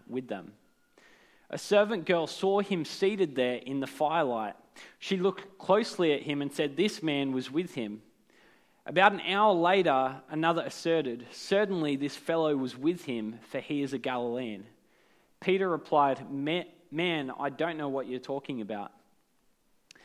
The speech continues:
Just as he was speaking, the rooster crowed. The Lord Jesus turned and looked straight at Peter. Then Peter remembered the word the Lord had spoken to him,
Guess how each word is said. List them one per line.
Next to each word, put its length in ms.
Just 340
as 160
he 120
was 160
speaking, 640
the 120
rooster 360
crowed. 460
The 100
Lord 260
Jesus 420
turned 400
and 140
looked 160
straight 360
at 120
Peter. 400
Then 140
Peter 320
remembered 480
the 60
word 380
the 100
Lord 400
had 220
spoken 540
to 140
him, 300